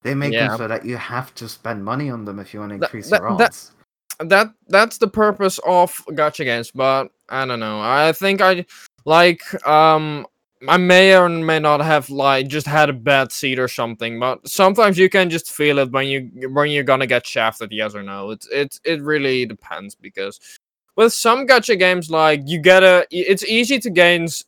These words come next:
Speaker 2: gain, like, the currency to get new characters, or, well, the powerful characters, but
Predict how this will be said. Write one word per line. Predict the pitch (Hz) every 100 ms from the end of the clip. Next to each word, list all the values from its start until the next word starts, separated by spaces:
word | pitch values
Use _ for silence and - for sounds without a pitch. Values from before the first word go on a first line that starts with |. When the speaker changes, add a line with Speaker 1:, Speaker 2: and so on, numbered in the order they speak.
| 156
Speaker 2:
gain, | 151 156 156
like, | 151 143 139
the | 160
currency | - 160 160 165 - 165 170 160
to | 147
get | 131 143 151
new | 156 156
characters, | - 143 147 - -
or, | 139
well, | 135 120 104
the | 135
powerful | - 131 147 147 156
characters, | - 139 135 - 131 131 131 - _ _ _ _ _ -
but | 120 120